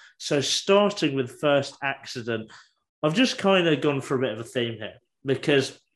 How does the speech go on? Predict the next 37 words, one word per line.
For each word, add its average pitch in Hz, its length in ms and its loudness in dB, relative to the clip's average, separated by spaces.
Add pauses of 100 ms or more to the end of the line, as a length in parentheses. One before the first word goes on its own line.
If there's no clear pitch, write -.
(760)
after 175 300 2
Saudi 156 300 2
Arabia, 151 400 4
this 120 200 -4
driver 135 320 0
really 135 220 -4
frustrated 156 720 -4
me 120 200 -8 (500)
because 143 360 4
he 135 160 2
kind 165 360 0
of 139 140 0
ruined 135 500 0 (1600)
my 143 140 -4
driver's 156 500 2
chance 165 420 0
of 135 120 -6
winning 151 240 0
the 143 80 -2
race, 147 360 2
which - 180 -10
he 156 80 -8
definitely 220 360 -2
was 208 160 0
going 214 300 0
to 147 160 -14
do. 165 340 0 (240)
Uh, 143 440 -2 (120)
and 147 400 -4
first 196 320 0
accident, 165 320 -2
I've 143 120 -8
gone 165 160 2
Nicholas 160 320 -2
Latifi, 135 580 -6 (340)
uh, 127 240 2
lap 143 440 0